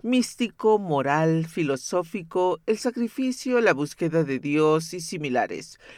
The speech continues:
Lo que se puede señalar como la principal motivación para componer un ghazal son las emociones y sentimientos del poeta, como se puede ver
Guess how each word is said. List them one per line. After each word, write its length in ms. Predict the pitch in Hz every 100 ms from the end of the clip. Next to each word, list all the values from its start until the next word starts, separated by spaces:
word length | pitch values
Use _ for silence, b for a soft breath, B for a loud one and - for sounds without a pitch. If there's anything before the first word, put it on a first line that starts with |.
| B B B -
Lo 200 | 240 233
que 120 | 233
se 160 | 233 233
puede 300 | 285 294 294
señalar 600 | 294 196 151 139 135 156
como 280 | 147 147
la 220 | 147 139 139
principal 640 | - 156 156 165 165 156
motivación 800 | 156 160 147 151 - 180 151 127
para 380 | - 156 147 139
componer 480 | - 147 151 156 160
un 120 | 156
ghazal 640 | 151 147 160 170 175 202 b b b
son 200 | - 262
las 260 | 262 254 -
emociones 920 | 214 185 151 151 170 170 170 175 165 _
y 100 | 170
sentimientos 920 | 170 156 143 135 147 151 131 156 143
del 160 | 151 143
poeta, 580 | 135 120 - 110 98 _ _ _ _ _
como 200 | 202 196
se 140 | 185
puede 300 | 165 135 123
ver 320 | 139 170 156